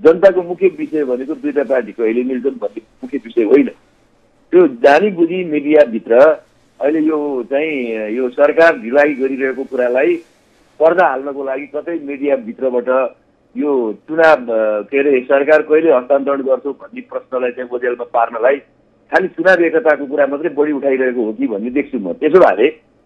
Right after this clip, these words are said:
म मिडियाका मित्रहरूलाई पनि के भन्छु भने, चुनाव भएपछि त हर, तत्काल चाहिँ के भने सरकार हस्तान्तरण हुनुपर्ने, सरकार छोडेर अर्को सरकार आउनुपर्ने, सरकारका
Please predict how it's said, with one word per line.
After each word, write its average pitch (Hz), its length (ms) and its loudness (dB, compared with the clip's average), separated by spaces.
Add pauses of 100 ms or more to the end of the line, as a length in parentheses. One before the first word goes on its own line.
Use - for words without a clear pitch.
(140)
म 156 120 2
मिडियाका 175 460 4
मित्रहरूलाई 165 480 0
पनि 156 160 -8
के 175 160 -4
भन्छु 131 320 -6
भने, 107 320 -10 (920)
चुनाव 175 240 2
भएपछि 151 460 0
त 165 80 -6
हर, 123 240 0 (360)
तत्काल 156 400 0
चाहिँ 156 180 -6
के 143 120 -8
भने 139 160 -6
सरकार 135 420 -2
हस्तान्तरण 123 480 -4
हुनुपर्ने, 123 580 -4
सरकार 123 400 -2
छोडेर 123 340 -4
अर्को 120 300 -4
सरकार 117 400 -4
आउनुपर्ने, 127 920 -6 (300)
सरकारका 170 420 2